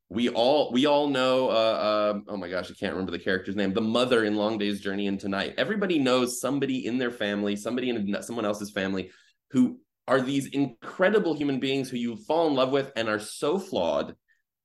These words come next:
and so fucked up. And I don't know, that's why I go to the theater, for the catharsis of identifying with those people, right? From whatever background, doesn't matter. It's about presenting flawed, tragic truths. And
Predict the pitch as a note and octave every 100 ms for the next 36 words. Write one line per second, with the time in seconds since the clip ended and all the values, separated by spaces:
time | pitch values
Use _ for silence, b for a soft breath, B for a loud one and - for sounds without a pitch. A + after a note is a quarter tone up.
0 | - A2 G#2 - D#3+ G3+ D3+ - G#2+ D#2+
1 | - - _ _ - A#2 A#2+ C3 A3 D#3
2 | A#2+ G3 G#3+ D#3+ D3+ C3+ G#2+ F#2 - B2
3 | B1 - _ _ _ - C3 - C#3 -
4 | D#3 F3 - F#2+ - G#2 G2+ G2+ B2+ A#2
5 | G#2 F2+ E2+ F2 E2 - C#2 - - -
6 | - F#2 G#2+ - _ _ _ F#3+ G3+ A3
7 | A#3 D3+ D#3 D3+ C#3+ C3 C#3 B2 C3+ D#3
8 | F#2 E2+ _ _ B2 B2 A2 C3+ D3+ C#3
9 | - - _ _ _ _ _ - C#3+ G#2+
10 | B2+ D3+ C#3+ C3+ C3 - - A#2+ A#2 A#2+
11 | A#2+ - - A#2 A2 G#2+ G#2 - - C#3
12 | F2 D2 - - A2 G#2+